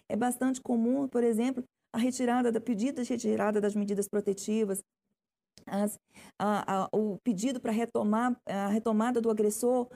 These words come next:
pro lar, porque acredita que ele, ele vai mudar.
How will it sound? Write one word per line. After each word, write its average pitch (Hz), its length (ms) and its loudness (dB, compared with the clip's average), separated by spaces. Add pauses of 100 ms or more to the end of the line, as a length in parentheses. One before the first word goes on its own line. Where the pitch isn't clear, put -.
(160)
pro 208 140 2
lar, 226 260 2
porque 220 260 -2
acredita 220 480 0
que 214 340 2 (300)
ele, 208 480 2
ele 202 220 0
vai 196 260 0
mudar. 196 440 0